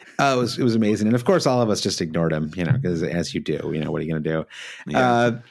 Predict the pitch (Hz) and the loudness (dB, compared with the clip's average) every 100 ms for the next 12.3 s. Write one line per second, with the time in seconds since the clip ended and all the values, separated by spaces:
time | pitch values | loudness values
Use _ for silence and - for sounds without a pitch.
0 | - 123 156 156 165 151 156 202 381 - | -10 0 2 4 2 2 2 2 2 0
1 | 339 240 180 - - 123 113 110 104 98 | 2 2 2 -2 -2 0 2 2 2 0
2 | 107 110 247 294 - - - - - 156 | 0 2 2 2 -2 -4 -6 -14 0 2
3 | 170 113 107 101 - - 254 294 156 147 | 2 2 0 0 -2 2 4 4 4 4
4 | 117 90 - 82 - - 147 147 123 107 | 2 2 2 2 0 2 2 4 4 2
5 | 95 92 - - - - 95 202 247 214 | 2 0 -2 -2 0 2 4 4 4 4
6 | 180 151 104 87 117 - 117 127 156 131 | 4 2 -2 2 2 2 2 4 4 2
7 | 143 147 139 123 - 190 185 170 - - | 0 2 2 2 2 4 2 2 0 -2
8 | - - 113 117 120 - - - 147 - | -2 0 2 2 0 -6 -8 -6 -4 0
9 | 131 127 123 123 120 - 120 117 113 117 | 2 4 4 2 0 0 2 2 2 0
10 | 120 135 131 123 107 101 107 - 101 90 | 2 2 2 2 2 2 0 0 0 2
11 | 101 101 98 92 90 98 87 95 95 87 | 2 4 2 0 0 0 0 0 0 -2
12 | 92 85 82 | 0 0 -2